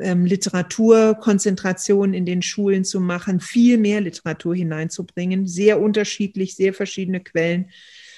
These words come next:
Ähm, weil immer alle über amerikanische Schulsysteme, Highschools so lachen. Meine Highschool-Situation war so, dass wir nur in einem halben Schuljahr vierzehn Lektüren lasen.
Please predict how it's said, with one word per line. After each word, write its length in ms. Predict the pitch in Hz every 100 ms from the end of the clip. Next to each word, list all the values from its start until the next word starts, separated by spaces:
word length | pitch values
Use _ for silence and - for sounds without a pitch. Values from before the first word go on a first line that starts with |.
| - _ -
Ähm, 680 | 180 175 175 175 175 175 151 _ _ _ - - -
weil 300 | - 190 185
immer 220 | 190 190
alle 160 | 175 196
über 180 | 180 175
amerikanische 640 | 185 190 196 190 185 190
Schulsysteme, 840 | - 226 220 202 - 208 196 180
Highschools 600 | 175 190 - - 202 196 -
so 80 |
lachen. 480 | 185 175 185 208 190 - - -
Meine 400 | 180 190 202 214
Highschool-Situation 1000 | 196 185 - 208 185 190 190 180 - 185
war 140 | 175 175
so, 180 | 180 180
dass 280 | 170 -
wir 200 | 180 214
nur 220 | 196 202 202
in 160 | 190
einem 240 | 180 175 202
halben 280 | 202 214
Schuljahr 440 | 214 - 202 180 165
vierzehn 800 | - - - 240 285 - - 208
Lektüren 640 | 202 185 - 240 220 175
lasen. 720 | 151 143 143 143 151 143 143